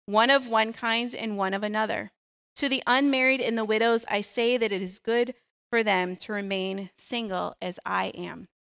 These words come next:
Now, what Paul is really getting at here in this passage is that both marriage and singleness are gifts from God. One is not morally better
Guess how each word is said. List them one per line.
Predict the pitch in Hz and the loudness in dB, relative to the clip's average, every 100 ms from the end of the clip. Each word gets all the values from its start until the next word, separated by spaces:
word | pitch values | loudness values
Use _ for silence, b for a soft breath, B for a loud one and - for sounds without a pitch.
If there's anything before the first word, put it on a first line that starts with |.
| _ _ _ _ _ _ | _ _ _ _ _ _
Now, | 208 190 165 - _ _ _ _ | 0 2 0 -4 _ _ _ _
what | 254 - | 2 4
Paul | 320 294 | 8 10
is | 254 196 185 | 8 4 -4
really | 226 277 302 | -2 2 2
getting | 262 262 269 269 | 0 0 0 2
at | 254 | 0
here | 247 247 247 233 - | 0 0 2 2 0
in | 214 | -4
this | 220 - | -4 -2
passage | 254 233 226 247 | 4 4 4 -4
is | 226 220 | -4 -2
that | 190 | -2
both | 226 220 214 | 2 0 0
marriage | 208 220 247 247 | 0 4 4 4
and | 240 220 | 0 -4
singleness | 208 226 220 220 214 - - | 0 0 0 -2 -2 -4 -4
are | 196 | -6
gifts | 185 208 208 - | -4 -4 -4 -6
from | - - 208 | -12 -12 -12
God. | 202 180 165 - _ _ _ _ _ - | -8 -6 -6 -8 _ _ _ _ _ -4
One | 202 269 294 | 6 8 8
is | 277 | 6
not | 269 233 | 2 2
morally | 240 247 240 220 | 6 6 6 4
better | 196 226 220 262 302 311 | 4 6 6 6 2 -2